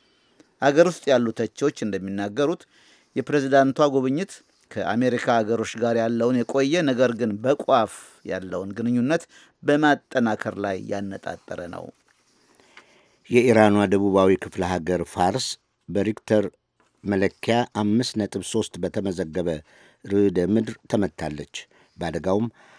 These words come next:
Speaker 2: አራት በእርሻ ሥራ ላይ የነበሩ የአፍጋኒስታን ገበሬዎች መሞታቸው ተገልጿል። ነውጡ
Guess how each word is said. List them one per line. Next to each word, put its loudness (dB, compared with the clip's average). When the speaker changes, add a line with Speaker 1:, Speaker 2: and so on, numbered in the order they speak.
Speaker 2:
አራት -2
በእርሻ -2
ሥራ -6
ላይ -2
የነበሩ -4
የአፍጋኒስታን -4
ገበሬዎች -6
መሞታቸው -8
ተገልጿል። -8
ነውጡ 4